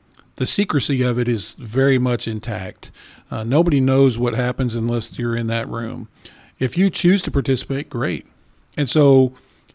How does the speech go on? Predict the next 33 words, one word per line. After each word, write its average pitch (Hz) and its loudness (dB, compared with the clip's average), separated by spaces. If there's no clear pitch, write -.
on 139 -2
some 202 0
level, 131 4
yes, 123 0
I'm 127 -4
glad 135 2
I 123 2
was 120 -4
forced, - -6
mandated 120 -4
to 113 -10
go 113 -4
do 113 -4
things. 101 -12
Uh, 117 -6
a 127 -6
lot 170 0
of 151 -4
things. 104 -10
Like, 113 -8
I, 151 -4
they 139 -2
forced 139 -4
us 139 0
to 135 -4
go 135 2
and 131 2
work 135 0
at 131 -8
the 135 -2
suicide 139 -4
crisis 156 -4
hotline, 123 -4